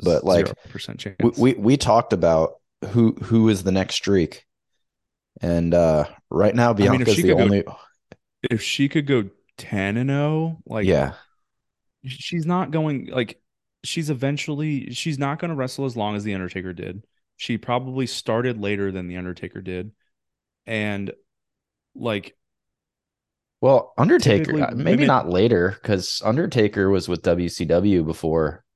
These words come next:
Speaker 1: before W W E.
Speaker 2: I guess that's fair. But typically, women don't wrestle, at least in their prime, as long as men do,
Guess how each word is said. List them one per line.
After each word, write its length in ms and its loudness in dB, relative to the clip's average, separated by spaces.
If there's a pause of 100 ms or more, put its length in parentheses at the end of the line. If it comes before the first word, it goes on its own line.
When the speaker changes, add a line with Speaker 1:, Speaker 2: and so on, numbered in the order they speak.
(640)
Speaker 1:
before 340 -4
W 300 -2
W 340 -2
E. 320 -2 (500)
Speaker 2:
I 80 -10
guess 140 -14
that's 180 -16
fair. 300 -12 (880)
But 400 -4
typically, 720 -4 (120)
women 500 -4
don't 360 -2
wrestle, 640 -6 (720)
at 120 -4
least 220 -4
in 60 -4
their 120 -6
prime, 600 -6
as 180 -10
long 180 -4
as 100 -10
men 200 -4
do, 340 -6